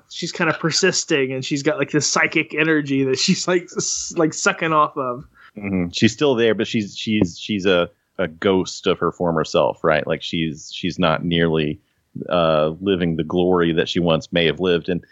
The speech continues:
Speaker 2: I love that Kane tells her, "Oh yeah, I've been, I was thinking about you, and I've been meaning to come back." You know, look, thinking about the surroundings of this tower and how awful <laughs> things kinda are there.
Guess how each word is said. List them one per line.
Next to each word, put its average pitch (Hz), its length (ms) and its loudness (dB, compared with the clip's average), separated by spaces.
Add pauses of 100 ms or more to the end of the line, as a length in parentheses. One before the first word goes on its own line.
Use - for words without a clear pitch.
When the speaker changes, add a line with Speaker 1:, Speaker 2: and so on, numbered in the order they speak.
(160)
Speaker 2:
I 131 120 2
love 113 400 0
that 101 160 -2
Kane 101 520 0 (440)
tells 98 260 2
her, 92 180 2
"Oh 202 220 2
yeah, 202 340 2
I've 104 80 0
been, 120 320 0
I 127 120 0
was 202 180 -4
thinking 214 240 -6
about 87 180 2
you, 87 140 -2
and 90 80 2
I've 110 80 -2
been 165 120 0
meaning 107 300 2
to 120 80 2
come 135 220 -2
back." 143 500 -2
You 110 160 0
know, 98 180 2
look, 104 140 2 (140)
thinking 135 320 0
about 107 440 0
the 113 200 -2
surroundings 101 720 0
of 87 100 -4
this 92 200 -2
tower 98 580 2
and 92 240 -2
how 95 240 0
awful 92 460 2
<laughs> - 60 -12
things 131 460 -2
kinda 110 240 2
are 104 240 2
there. 92 240 2